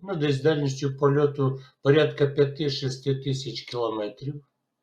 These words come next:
Е, при тому,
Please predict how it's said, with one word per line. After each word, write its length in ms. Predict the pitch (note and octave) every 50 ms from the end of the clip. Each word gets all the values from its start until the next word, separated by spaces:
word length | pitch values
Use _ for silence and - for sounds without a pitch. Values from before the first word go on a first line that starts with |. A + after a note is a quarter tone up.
| _ _ _ _ _ _ _ _ _ _ _ _ _ _ _ _ _ _ _ _ _ _ _ _ _ _ _ _ _ _ -
Е, 160 | C3 C3+ C3+
при 280 | C3+ - - G3+ A3 G#3+
тому, 600 | G#3+ - D3 C#3 C3+ B2+ B2 B2 B2 A#2+ -